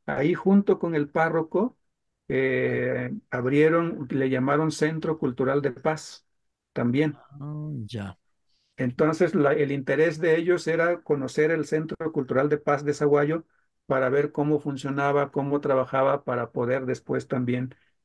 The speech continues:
Speaker 1: eh, si, no replicarlo, pero tener ideas sobre cómo,
Speaker 2: Claro.
Speaker 1: cómo trabajar ahí en esta zona.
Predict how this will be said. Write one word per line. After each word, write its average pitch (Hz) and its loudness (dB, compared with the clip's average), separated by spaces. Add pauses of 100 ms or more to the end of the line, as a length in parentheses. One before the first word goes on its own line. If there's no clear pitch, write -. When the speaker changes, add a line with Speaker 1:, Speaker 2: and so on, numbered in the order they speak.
Speaker 1:
eh, 117 -2
si, 139 -4
no 143 2
replicarlo, 185 0
pero 151 2
tener 139 -4
ideas 135 0
sobre 123 -4
cómo, 135 -4 (480)
Speaker 2:
Claro. 131 -4
Speaker 1:
cómo 135 -2
trabajar 127 -4 (100)
ahí 123 -2
en 127 -2
esta 127 -6
zona. 131 -2